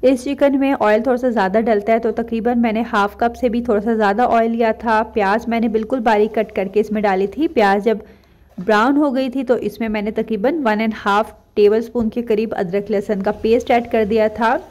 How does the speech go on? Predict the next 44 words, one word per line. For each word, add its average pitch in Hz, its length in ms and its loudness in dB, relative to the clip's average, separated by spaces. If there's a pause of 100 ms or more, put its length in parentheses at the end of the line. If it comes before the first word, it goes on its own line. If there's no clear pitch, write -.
(140)
और 202 120 2
फिर 233 180 -2
इसमें 220 320 -4
मैंने 220 200 -2
चिकन 208 320 -2
ऐड 180 160 -4
कर 175 140 -2
दी 165 160 -4
थी। 180 200 -6 (540)
अब 233 220 2
जो 302 140 0
है 285 80 2
ना, 277 100 2
चिकन 247 400 0
की 262 180 -4
बहुत 226 320 2
अच्छे 254 260 -2
से 262 100 -2
भुनाई 208 340 0
करनी 214 400 -4
है, 226 240 -2
फ्लेम 226 520 0
जो 240 120 0
है, 226 140 0
वो 226 100 0
बहुत 226 300 2
ज़्यादा 233 240 0
हाई 208 260 -2
पे 208 160 0
नहीं 202 220 -2
रखना। 220 320 -2
ये 220 180 0
वाला 220 160 2
जो 247 100 2
चिकन 226 340 0
है, 220 160 0
वो 220 120 0
बिल्कुल 214 380 2 (600)
अ, 208 300 0
लो 220 500 4
फ्लेम 214 340 -2
पे 220 100 2
बनता 185 340 -2
है, 294 240 -4